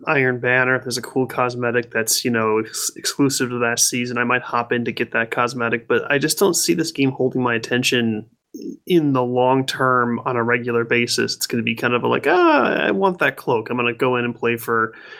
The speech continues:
you know, five hours and get the cloak, and then I'll probably put the game away 'cause I've got other stuff I wanna play."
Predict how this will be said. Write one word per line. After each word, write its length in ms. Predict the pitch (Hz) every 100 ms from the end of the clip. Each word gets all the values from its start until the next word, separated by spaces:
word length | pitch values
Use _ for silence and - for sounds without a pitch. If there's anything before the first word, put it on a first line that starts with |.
| -
you 100 | -
know, 140 | 135 127
five 280 | - 127 120
hours 340 | 120 120 117
and 80 | 113
get 140 | 117
the 60 | 120
cloak, 360 | - 127 120
and 100 | 117
then 60 | 117
I'll 60 | 117
probably 240 | - 135
put 140 | 135 -
the 60 |
game 180 | 139 165
away 240 | 135 117
'cause 160 | 117 139
I've 140 | 117
got 100 | 123
other 180 | - 123
stuff 220 | 127 123 -
I 40 |
wanna 260 | 110 110 -
play." 440 | - 131 110 117